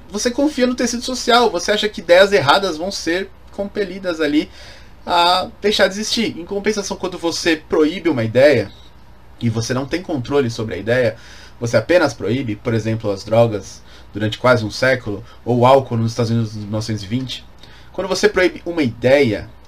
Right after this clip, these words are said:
você cria, ahn, formas daquela ideia se materializar,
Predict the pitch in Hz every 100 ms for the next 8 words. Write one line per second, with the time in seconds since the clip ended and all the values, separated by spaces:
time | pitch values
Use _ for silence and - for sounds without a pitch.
0 | - - - - - - 151 190 - -
1 | 165 190 139 107 - - - - 127 135
2 | 131 127 127 120 - 151 175 170 117 113
3 | 117 120 127 120 123 117 113 131 123 131
4 | 131 135 127 123 117 107 123 131